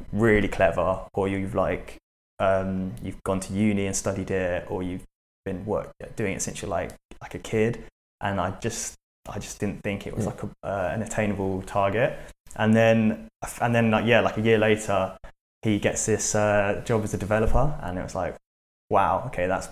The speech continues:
Speaker 1: that's possible." He's literally studied that at home, working full time,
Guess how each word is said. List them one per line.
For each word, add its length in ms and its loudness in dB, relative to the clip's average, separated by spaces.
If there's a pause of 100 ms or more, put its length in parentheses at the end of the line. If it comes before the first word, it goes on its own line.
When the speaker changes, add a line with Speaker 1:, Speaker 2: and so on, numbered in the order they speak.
(120)
Speaker 1:
that's 200 -2
possible." 480 0
He's 180 -4 (140)
literally 320 -6
studied 340 -2
that 180 0
at 60 -2
home, 460 -4 (420)
working 640 0
full 220 -4
time, 460 -4